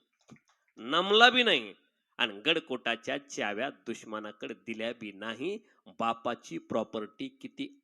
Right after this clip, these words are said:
आत्मीयतेनं आणि तळमळीनं सांभाळावी लागते, हे छत्रपती संभाजी महाराजाकडून शिकावं.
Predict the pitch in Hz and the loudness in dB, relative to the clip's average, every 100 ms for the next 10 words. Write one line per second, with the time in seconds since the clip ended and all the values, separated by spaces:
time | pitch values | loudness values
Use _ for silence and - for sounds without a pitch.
0 | - 156 - 170 170 151 - 120 113 107 | -6 -6 -4 -2 0 -2 -4 -4 -4 -6
1 | 107 - - 131 135 143 143 127 110 - | -8 -10 -2 -2 0 -2 -2 -4 -6 -6
2 | 113 113 117 107 101 92 113 - - 175 | -4 -2 -4 -4 -8 -4 -6 -6 -2 0
3 | 196 - _ - 107 120 113 107 104 101 | 0 -6 _ -8 -2 0 0 -2 -4 -4
4 | 110 95 95 92 92 87 85 - 87 - | -6 -4 -6 -6 -8 -8 -10 -12 -14 -14
5 | - - - | -20 -20 -20